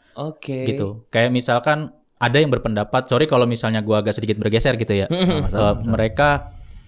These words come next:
Speaker 2: eh, kita nggak boleh takut sama mereka karena derajat, derajat kita di atas
Speaker 1: Di
Speaker 2: mereka.
Speaker 1: atas mereka.
Speaker 2: Enggak, enggak kayak gitu analoginya. Analoginya adalah
Speaker 3: Oke.
Speaker 2: walaupun mereka ini di bawah kita
Speaker 1: Kita.
Speaker 2: derajatnya, tapi mereka masih bisa iseng sama kita.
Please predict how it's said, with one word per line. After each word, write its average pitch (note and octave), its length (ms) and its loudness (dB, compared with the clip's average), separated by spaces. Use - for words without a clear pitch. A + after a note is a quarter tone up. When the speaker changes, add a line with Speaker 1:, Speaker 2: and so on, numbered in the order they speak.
Speaker 2:
eh, G#2+ 440 2
kita B2 140 -2
nggak D#3 160 2
boleh A#2 140 2
takut A2 160 0
sama A2 180 -2
mereka A2 220 0
karena A#2+ 180 -2
derajat, G#2 240 -2
derajat A2 420 0
kita B2 200 0
di A#2 160 0
atas A2 220 -4
Speaker 1:
Di - 80 -16
Speaker 2:
mereka. B2+ 180 0
Speaker 1:
atas A2+ 120 2
mereka. B2 120 -2
Speaker 2:
Enggak, E3 240 4
enggak A#2+ 180 -2
kayak C#3 180 -6
gitu D3 220 -2
analoginya. A2 600 -2
Analoginya A#2+ 540 0
adalah A2 360 2
Speaker 3:
Oke. - 340 -4
Speaker 2:
walaupun B2 880 2
mereka A#2 560 2
ini A#2 320 2
di A2 160 -2
bawah G2+ 320 2
kita F#3+ 240 0
Speaker 1:
Kita. C#3+ 80 4
Speaker 2:
derajatnya, G#2 520 -2
tapi D3 220 -2
mereka A3+ 300 0
masih A3+ 180 -2
bisa E3 240 -4
iseng G#3 300 -6
sama D3 160 -6
kita. C#3 400 -6